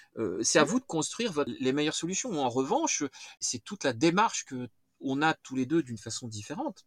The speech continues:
Speaker 1: C'est de donner aux, aux patients en situation d'obésité une image globale,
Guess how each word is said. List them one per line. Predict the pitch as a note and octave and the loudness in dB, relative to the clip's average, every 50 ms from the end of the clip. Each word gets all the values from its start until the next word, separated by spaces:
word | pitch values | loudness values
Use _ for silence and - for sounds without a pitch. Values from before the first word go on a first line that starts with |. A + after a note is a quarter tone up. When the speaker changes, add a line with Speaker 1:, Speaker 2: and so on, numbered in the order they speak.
| _ - | _ -12
Speaker 1:
C'est | - - - B2 | -8 -6 -6 -2
de | A2+ C3+ C#3+ | 0 0 2
donner | B2+ D3+ D#3+ E3 E3 D#3 D3 B2 | 4 4 4 4 4 2 2 2
aux, | A2+ A2 G#2 - - - _ _ - | 0 0 -2 -4 -10 -20 _ _ -8
aux | A#2 | -2
patients | G#2 - E3 - - - D#3+ | 0 2 2 2 2 0 -2
en | |
situation | C#3+ - - - - - B2+ - - C#3 | -2 -4 -8 -10 -10 -10 -10 -10 -8 -8
d'obésité | B2 A2+ G#2+ G#2+ G#2+ G#2 G#2+ G#2+ - - G#3 B3 C#4+ D#4+ E4 _ _ _ _ _ _ | -8 -8 -6 -6 -6 -6 -6 -6 -6 -4 -2 -2 -2 -4 -6 _ _ _ _ _ _
une | - A#3+ A#3 G#3+ | 6 8 8 8
image | G3+ F#3 E3+ D3+ C3+ B2 | 6 4 4 2 0 -2
globale, | C3+ B2 A2+ A#2 D#3 C#4 | -2 -2 0 0 -2 -2